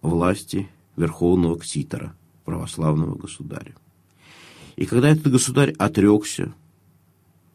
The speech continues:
назначив предварительно главу нового правительства и передав ему власть,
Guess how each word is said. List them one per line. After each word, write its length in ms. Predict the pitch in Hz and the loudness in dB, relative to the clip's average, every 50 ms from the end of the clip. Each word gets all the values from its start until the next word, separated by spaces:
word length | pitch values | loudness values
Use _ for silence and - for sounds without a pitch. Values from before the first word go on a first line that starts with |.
| _ _ _ | _ _ _
назначив 680 | - 101 104 104 95 95 107 104 - 107 - - - - _ _ _ | 0 2 2 2 4 4 4 4 2 2 -2 -6 -16 -18 _ _ _
предварительно 840 | - 95 95 87 98 101 95 98 95 92 - 92 92 90 90 90 87 90 - _ _ _ _ _ _ - _ _ _ _ _ _ - | -2 0 2 2 2 2 2 2 0 0 -2 -2 0 0 -2 -4 -6 -8 -14 _ _ _ _ _ _ -20 _ _ _ _ _ _ -10
главу 400 | - - 90 98 101 98 104 - | -4 0 2 2 4 4 4 4
нового 520 | - 90 98 110 113 110 107 101 98 95 92 | 6 6 8 8 8 8 8 8 6 6 4
правительства 720 | 92 - 95 95 92 92 95 92 - 90 80 - - 90 | 2 0 0 2 2 2 2 0 -2 -4 -6 -4 -2 -2
и 40 | 87 | -2
передав 440 | - 101 95 95 82 87 87 85 - | 2 2 2 4 4 2 0 -2 -2
ему 240 | - 90 90 87 85 | -2 0 0 0 0
власть, 500 | 85 87 87 92 92 - - - - | 0 0 0 -2 -4 -6 -10 -16 -20